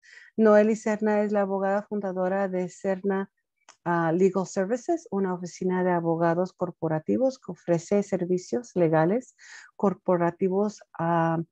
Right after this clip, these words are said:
negocios y empresarios, ah, latinos de Illinois en inglés y español.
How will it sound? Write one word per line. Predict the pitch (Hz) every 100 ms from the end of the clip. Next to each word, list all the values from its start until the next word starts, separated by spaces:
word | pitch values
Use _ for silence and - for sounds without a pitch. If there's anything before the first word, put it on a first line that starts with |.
| _
negocios | 196 190 170 170 - 214 214 -
y | 185 180
empresarios, | 170 175 170 170 165 196 247 - _ _ _ _ _ _
ah, | - 170 170
latinos | 165 165 175 185 220 220
de | 190
Illinois | - 165 165 165 175 208 208
en | 175 175
inglés | 170 165 175 -
y | 170 170
español. | 160 - 156 156 147